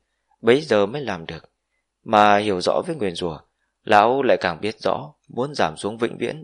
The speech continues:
chỉ có thần tích mới được. Ngay lúc tâm thần của Thánh Lạc nơi đây bốc lên, hai mắt mơ hồ có chút đỏ thẫm. Hứa Thành đứng ở cách đó không xa nhìn lão một cái, vùng tay phải lên,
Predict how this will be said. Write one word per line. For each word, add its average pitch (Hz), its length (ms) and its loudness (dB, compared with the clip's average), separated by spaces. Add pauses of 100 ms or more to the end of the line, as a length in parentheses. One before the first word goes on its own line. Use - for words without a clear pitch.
chỉ 104 180 -2
có 151 140 -4
thần 98 220 -6
tích - 280 -8
mới 170 120 -10
được. 85 240 -12 (640)
Ngay 98 160 2
lúc 113 220 -2
tâm 101 180 2
thần 90 260 -8
của 92 120 -6
Thánh 123 240 -8
Lạc 92 200 -4
nơi 95 160 -4
đây 90 140 -8
bốc - 260 -10
lên, 90 200 -12 (400)
hai 113 160 2
mắt 147 220 -6
mơ 156 140 -4
hồ 98 300 -2
có 113 100 -6
chút - 200 -8
đỏ 73 260 -10
thẫm. - 120 -8 (600)
Hứa 117 200 6
Thành 101 360 0
đứng 101 180 0
ở 107 80 -2
cách 113 200 -4
đó 104 140 0
không 101 260 -2
xa 87 320 0
nhìn 92 240 -10
lão 98 160 -4
một 139 200 -12
cái, 101 240 -10 (380)
vùng 104 280 2
tay 123 200 -4
phải 87 280 -4
lên, 90 180 -8